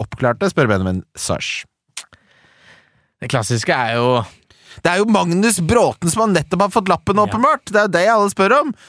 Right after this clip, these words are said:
Speaker 1: Øyvind Herrebrøden spør, kjører han selv til studio?
Speaker 2: Har han fått lappen nettopp, Magnus?
Speaker 1: Ja, må jo ha fått det, da.
Speaker 2: Ja, ok. Ja, ja, selvfølgelig. Det gir jo mening her nå.
Speaker 1: Nysingel og med lappen?
Speaker 2: Spørsmålet er ikke
Speaker 1: Hæ?
Speaker 2: til oss.
Speaker 1: Han skal grise seg til.
Speaker 2: Ja, han skal s-, skaffe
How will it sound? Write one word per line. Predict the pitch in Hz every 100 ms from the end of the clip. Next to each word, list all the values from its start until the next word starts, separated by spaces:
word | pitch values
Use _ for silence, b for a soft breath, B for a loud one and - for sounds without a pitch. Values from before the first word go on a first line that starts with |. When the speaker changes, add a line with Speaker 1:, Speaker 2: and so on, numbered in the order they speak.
| b -
Speaker 1:
Øyvind | 208 220
Herrebrøden | 226 196 147 139 151 214
spør, | - 202
kjører | - 196 139
han | 165
selv | 165 143 131
til | 190
studio? | - 160 175 254 254 _
Speaker 2:
Har | - 107 123
han | 131
fått | 120
lappen | 107 - 120
nettopp, | 104 139 123
Magnus? | 113 214 214
Speaker 1:
Ja, | 233
må | 247 202
jo | 240
ha | 254
fått | - 277
det, | 339 370
da. | 427 320 113
Speaker 2:
Ja, | 104 113 135 147
ok. | 165 -
Ja, | 131 165 190
ja, | 190
selvfølgelig. | 175 165 156 135 170 170
Det | 170 165
gir | 160
jo | 170
mening | 180 117 123
her | 151 185
nå. | 202
Speaker 1:
Nysingel | 120 143 139 85 - 98 90 113
og | 120
med | 127
lappen? | 107 - 208 269 -
Speaker 2:
Spørsmålet | - 135 - 165 147
er |
ikke | 143
Speaker 1:
Hæ? | 170 240
Speaker 2:
til | 277
oss. | - - - -
Speaker 1:
Han | 196
skal | 220 202 175
grise | 185 208 190 139 - 110
seg | 185 180
til. | 247 339 - _ -
Speaker 2:
Ja, | - - 135 139 135 -
han | 143
skal | 156
s-, | - - 143 143
skaffe | 147 - - 117